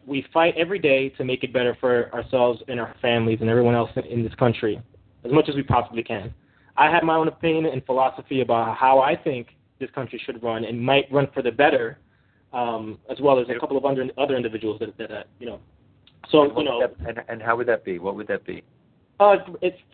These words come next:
Speaker 1: an anarchist society, no government whatsoever, um, more of a, a community-based, uh, government where the individuals who live in the communities would take a little bit more initiative on how things were run. So, in essence, instead of an,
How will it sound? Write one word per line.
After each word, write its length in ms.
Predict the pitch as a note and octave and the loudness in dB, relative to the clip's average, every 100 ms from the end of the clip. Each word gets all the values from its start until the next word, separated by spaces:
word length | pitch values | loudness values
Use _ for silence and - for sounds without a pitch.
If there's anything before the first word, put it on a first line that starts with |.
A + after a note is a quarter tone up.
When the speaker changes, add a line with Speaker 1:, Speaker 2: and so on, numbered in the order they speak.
| - | -10
Speaker 1:
an 80 | D#3 | -4
anarchist 400 | D3 F3 G3+ G3+ | -2 -2 -2 -4
society, 640 | - G#3+ G#3+ A#3 A3+ - _ _ _ - | 2 2 2 0 -4 -8 _ _ _ 2
no 180 | E3 | 4
government 360 | E3+ D#3+ D3 C#3+ | 4 2 0 -2
whatsoever, 720 | C3+ - C#3 B2 A#2+ A#2 A2 _ - | -4 -4 -2 -2 -2 -4 -6 _ -12
um, 380 | A#2 A2+ A2+ A2+ | -8 -6 -6 -6
more 300 | C3 C3+ C3+ | 2 4 6
of 100 | C3 | 4
a, 360 | C3 B2 A#2 G#2+ B2 | 0 -2 -2 -4 -6
a 180 | A2+ A2 | -6 -4
community-based, 720 | C3+ D#3 G3 E3 D3 B2+ B2 - _ _ - | 2 6 6 4 0 -4 -6 -12 _ _ -8
uh, 380 | A2+ G#2+ G2+ - _ - | -6 -4 -6 -10 _ -4
government 420 | D3+ C3+ C3 B2+ - | 2 4 4 0 0
where 280 | B2 A2+ A2+ | 2 2 0
the 300 | A#2+ A#2 A#2 | 0 -2 0
individuals 760 | D3+ C#3 C#3+ D#3+ D3 C3 B2 - | 0 4 4 4 4 0 -2 -4
who 80 | C3 | 2
live 200 | F#3 F3+ | 2 2
in 60 | |
the 60 | D3+ | -2
communities 520 | - C3+ B2+ A#2+ A#2+ | -4 -4 -2 -2 -2
would 100 | B2 | -2
take 200 | - C3 | 0 0
a 40 | B2 | 2
little 180 | B2+ A#2+ | 0 0
bit 140 | A#2+ | 0
more 220 | C3 B2+ | 2 4
initiative 540 | B2+ D3 - B2+ A#2 A2+ _ _ _ _ - | 4 0 -2 0 0 0 _ _ _ _ -4
on 200 | A#2 A#2 | -2 0
how 320 | C#3 B2 A#2+ | 4 4 2
things 220 | C3 A#2+ | -4 -4
were 140 | A#2+ A2+ | -2 0
run. 260 | B2 F#3 - _ _ _ _ _ - | 0 -2 -10 _ _ _ _ _ 2
So, 340 | C3 B2 A#2+ - - | 4 4 0 -6 -8
in 100 | D3 | 0
essence, 380 | G3+ - D3+ C#3+ | 0 2 -2 -2
instead 260 | C#3+ - E3+ | -6 0 2
of 100 | D3+ | 2
an, 140 | D3+ | 0